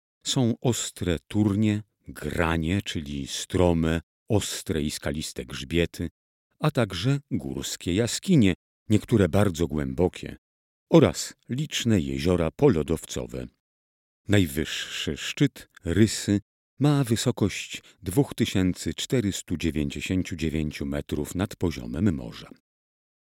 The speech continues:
Najpopularniejsze i zarazem największe jeziora to Morskie Oko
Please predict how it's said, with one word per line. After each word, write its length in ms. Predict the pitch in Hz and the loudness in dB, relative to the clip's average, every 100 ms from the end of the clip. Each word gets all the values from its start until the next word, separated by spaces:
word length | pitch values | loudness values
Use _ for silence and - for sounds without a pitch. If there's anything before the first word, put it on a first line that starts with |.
| _ - | _ 2
Najpopularniejsze 1200 | 139 - 90 - 73 69 101 170 80 - - 64 _ _ - | 2 4 2 2 0 0 2 2 2 -2 -8 -10 _ _ -4
i 80 | 139 | 0
zarazem 440 | 113 117 98 92 | 2 2 4 2
największe 680 | 80 78 87 135 107 - 71 | 2 0 2 2 0 -4 -6
jeziora 560 | 64 67 92 95 104 107 _ _ _ | -8 0 2 4 2 -2 _ _ _
to 240 | 107 82 - | 2 2 0
Morskie 680 | 90 95 92 - - 80 - | 2 2 2 -2 -6 -8 -4
Oko 440 | 73 - - 117 | -6 -4 0 2